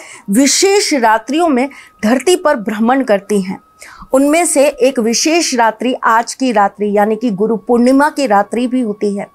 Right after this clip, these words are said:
आज की रात्रि अगर आप बैठकर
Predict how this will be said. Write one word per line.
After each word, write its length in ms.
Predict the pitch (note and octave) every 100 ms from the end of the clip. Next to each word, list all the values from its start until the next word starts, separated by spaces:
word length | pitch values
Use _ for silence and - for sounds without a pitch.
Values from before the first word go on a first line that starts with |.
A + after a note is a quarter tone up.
| _ - - - - -
आज 280 | A#3+ D#4+ -
की 140 | F#4
रात्रि 380 | D4 B3 C4 C4+
अगर 260 | A#3+ A#3+
आप 240 | - A3+ A#3+ F#3+
बैठकर 500 | A3+ A#3 B3+ - G3+